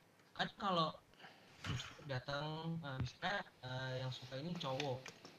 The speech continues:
suka ke ceweknya. Terus yang si pacar cowok ini sama ceweknya ini kebetulan lagi berantem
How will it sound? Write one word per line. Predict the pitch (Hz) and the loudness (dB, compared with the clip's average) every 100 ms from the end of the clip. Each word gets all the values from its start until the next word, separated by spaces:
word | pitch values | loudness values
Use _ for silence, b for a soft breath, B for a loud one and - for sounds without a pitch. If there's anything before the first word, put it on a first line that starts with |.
| - | -16
suka | 123 139 | -6 -4
ke | 147 | -2
ceweknya. | 139 131 131 131 120 120 | 0 2 2 2 0 -2
Terus | - 151 156 - - - - - - 143 | -2 -2 -2 -4 -10 -20 -20 -20 -10 -2
yang | 139 135 | 2 2
si | 131 151 147 | 0 -2 4
pacar | 147 143 147 143 | 4 6 4 2
cowok | 151 147 139 | 2 2 2
ini | 139 202 | 0 0
sama | 208 196 | 0 -2
ceweknya | 147 147 143 139 | -2 0 -2 -2
ini | 151 269 - - - - - - | -4 -4 -4 -10 -20 -20 -18 -10
kebetulan | 131 147 214 | -6 -2 -2
lagi | 226 - | -2 -2
berantem | 147 190 214 | 0 0 -2